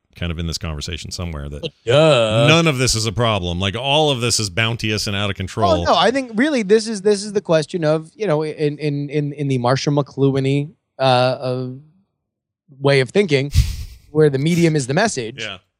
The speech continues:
Speaker 2: How much does, now that we can see it in two different mediums, where we can either watch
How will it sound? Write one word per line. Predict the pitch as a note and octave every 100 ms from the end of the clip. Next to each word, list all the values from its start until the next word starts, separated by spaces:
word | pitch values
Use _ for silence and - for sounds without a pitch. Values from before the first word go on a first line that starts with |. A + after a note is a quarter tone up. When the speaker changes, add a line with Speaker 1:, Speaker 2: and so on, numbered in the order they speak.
| _ _ _ _ _ _ _
Speaker 2:
How | - D3+ F#3+ G3+
much | F3+ D#3+ E3 D3+
does, | C#3 D3 B2+
now | D#3 G3
that | G3
we | F3
can | E3 D#3+
see | C3+ G3 F#3+
it | D#3+
in | D#3
two | C3 E3+
different | D3 C3+ B2+
mediums, | A3+ A#3+ A2+ F#2 C#3 D#3
where | D3
we | D3 D3+
can |
either | D3+ C3
watch | C#3+ C3+